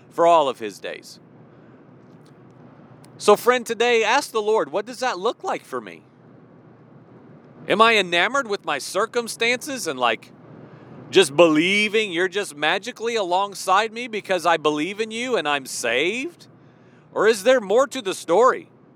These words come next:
Is there more for me to do? Is there more of a denial of myself that must come in order for me to move in closer to communing with you?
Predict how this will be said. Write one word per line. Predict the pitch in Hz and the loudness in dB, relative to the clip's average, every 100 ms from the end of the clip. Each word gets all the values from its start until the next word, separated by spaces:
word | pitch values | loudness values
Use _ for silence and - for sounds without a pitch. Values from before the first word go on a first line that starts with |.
| _ _ _ _ _ _ _ - - | _ _ _ _ _ _ _ -20 -2
Is | 185 208 | -2 2
there | 262 | 2
more | 208 196 254 | 4 4 6
for | - 240 | 4 -4
me | 240 240 | -6 -8
to | |
do? | 214 233 294 117 _ _ _ _ _ _ _ _ - | -8 -8 -8 -12 _ _ _ _ _ _ _ _ -4
Is | - 185 | -2 2
there | 240 226 | 4 4
more | 208 233 269 | 4 4 4
of | |
a | 226 | 0
denial | 156 190 185 180 208 240 233 | -4 -6 -2 -2 0 -2 -2
of | 220 | -4
myself | 175 190 175 - 247 247 196 - | -2 -4 -2 -4 -2 0 -2 -6
that | 156 | -8
must | 143 196 247 - | -4 -4 -4 -8
come | - 277 220 214 240 - - _ - | -4 -2 -2 -4 -10 -20 -20 _ -6
in | 175 190 | -4 0
order | 233 269 254 | 0 0 -2
for | 202 | -6
me | 190 208 | -10 -8
to | 196 | -8
move | 170 208 240 185 | -6 -6 -6 -6
in | 226 | -8
closer | 190 - 180 392 339 135 120 196 - _ _ _ _ - - _ - - - | -10 -6 0 0 0 -4 -4 -4 -12 _ _ _ _ -20 -20 _ -20 -20 -6
to | 226 | -6
communing | - 214 190 202 262 240 160 | -2 -2 -2 -6 -6 -8 -8
with | 117 - | -10 -10
you? | 87 | -16